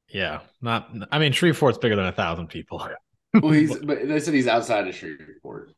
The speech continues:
Speaker 2: but
Speaker 1: Okay.
Speaker 2: that, that, we definitely don't need to dive into that.
Speaker 1: Yeah. Um, yeah, I mean, he, he golfed his ball, man. There's not much more to,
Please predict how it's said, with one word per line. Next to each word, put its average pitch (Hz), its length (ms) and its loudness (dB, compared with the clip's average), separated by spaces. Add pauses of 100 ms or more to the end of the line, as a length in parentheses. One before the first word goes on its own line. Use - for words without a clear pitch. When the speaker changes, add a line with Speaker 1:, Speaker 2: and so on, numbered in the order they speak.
Speaker 2:
but 117 320 0
Speaker 1:
Okay. 78 160 -10
Speaker 2:
that, 107 200 -2
that, 117 340 -4
we 123 100 4
definitely 107 320 0
don't 90 220 -2
need 87 180 -4
to 73 280 -6 (680)
dive 85 260 -2
into 80 240 -6
that. 73 380 -4 (1040)
Speaker 1:
Yeah. 82 300 -8 (400)
Um, 117 560 0 (180)
yeah, 180 260 2
I 95 100 2
mean, 110 160 2
he, 117 300 2
he 117 140 2
golfed 113 320 2
his 95 140 0
ball, 85 240 0
man. 82 200 -2
There's 90 160 0
not 123 160 2
much 107 220 0
more 95 240 2
to, - 60 -6